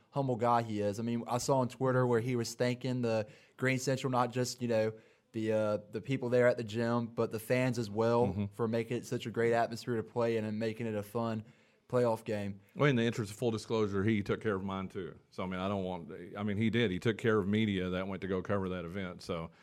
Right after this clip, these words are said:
Speaker 2: Coach Williams is really class act.
Speaker 1: Yeah, Chad Williams, great guy. Love what you're doing, and keep up the good work. Now we, now I wanna kinda talk about Green Central 'cause, you know, at the beginning of the playoffs when the seeding came out, people saw Green Central had the number two seed and, uh, were kind of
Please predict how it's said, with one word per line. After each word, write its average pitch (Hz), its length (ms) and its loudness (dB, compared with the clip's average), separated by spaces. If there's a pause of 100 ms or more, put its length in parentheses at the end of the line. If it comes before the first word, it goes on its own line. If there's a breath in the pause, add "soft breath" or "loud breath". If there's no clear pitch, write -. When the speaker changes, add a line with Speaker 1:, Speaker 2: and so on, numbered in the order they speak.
(220 soft breath)
Speaker 2:
Coach 110 200 6
Williams 98 260 2
is 85 60 -10
really 92 260 2
class 85 340 -8
act. - 200 -14 (100)
Speaker 1:
Yeah, 101 240 -4
Chad 147 340 4
Williams, 143 320 2
great 131 300 2
guy. 127 380 4 (100)
Love 131 160 2
what 123 120 -4
you're 131 60 -2
doing, 120 420 4 (420 loud breath)
and 107 360 -4
keep 135 240 -2
up 131 120 4
the 120 60 -2
good 113 200 -2
work. 107 340 0 (220)
Now 135 200 4
we, 156 220 2
now 135 240 4
I 165 40 6
wanna 151 200 4
kinda 143 200 0
talk 139 200 0
about 131 280 2
Green 123 200 0
Central 127 480 0
'cause, 123 220 -4
you 127 40 -2
know, 117 280 4 (240 loud breath)
at 151 60 2
the 147 40 2
beginning 185 260 2
of 180 80 0
the - 60 -18
playoffs 160 460 6
when 151 80 -4
the 131 60 -2
seeding 147 340 -2
came 139 260 -2
out, 123 340 2 (360 soft breath)
people 143 380 0
saw 131 360 4
Green 123 240 0
Central 127 280 -4
had 127 120 -2
the 123 60 -2
number 120 220 -2
two 120 200 -2
seed 123 340 -2
and, 113 160 -2 (520 soft breath)
uh, 120 440 6
were 120 140 2
kind 135 300 2
of 123 200 6